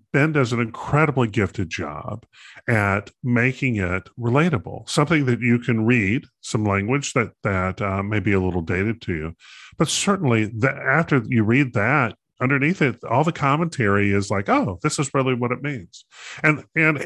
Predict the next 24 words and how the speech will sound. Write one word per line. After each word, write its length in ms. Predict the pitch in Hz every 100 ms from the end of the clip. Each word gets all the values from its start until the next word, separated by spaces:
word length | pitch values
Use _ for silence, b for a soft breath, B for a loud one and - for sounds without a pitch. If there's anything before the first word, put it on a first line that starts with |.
| -
there's 400 | 160 165 160 151
a, 280 | 147 127 123 123
a 80 | 131
part 360 | 120 - 220 165
where 160 | 131
he 80 | 127
talks 240 | 120 131 135
about 160 | 120
the 80 | 113
Second 300 | - 104 104
Amendment, 500 | 90 82 78 80 - _ B B B B
which 180 | 156 175
is 160 | 151
fantastic. 720 | - 180 170 180 175 - - - _ B B B B
Uh, 320 | 123 110 113
it 140 | 151 156
is 180 | 160 143
a 120 | 139
very 360 | 120 131 143
thoughtful 840 | 135 - - 123 123 120 - 120 117
way 360 | 98 85 87 101
of 100 | 101
thinking 400 | - 95 107 107
about 400 | 101 85 80